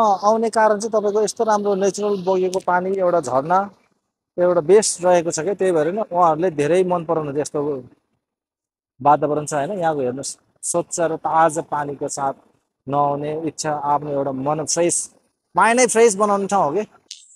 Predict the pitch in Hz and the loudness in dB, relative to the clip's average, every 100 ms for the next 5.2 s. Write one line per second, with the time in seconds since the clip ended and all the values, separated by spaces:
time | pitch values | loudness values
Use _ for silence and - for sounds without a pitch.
0 | - - - 214 185 226 233 294 247 226 | -12 -8 2 4 6 4 6 6 4 2
1 | - 214 202 185 143 143 151 175 175 - | 4 4 6 6 4 2 0 2 0 2
2 | 226 208 175 175 143 156 170 165 185 285 | 2 4 6 6 6 6 6 6 4 4
3 | - 262 247 240 226 233 247 240 196 240 | 4 4 4 6 6 6 4 2 2 4
4 | 254 220 220 220 202 196 185 190 175 151 | 6 4 4 4 6 6 6 4 4 4
5 | 147 269 | 2 -4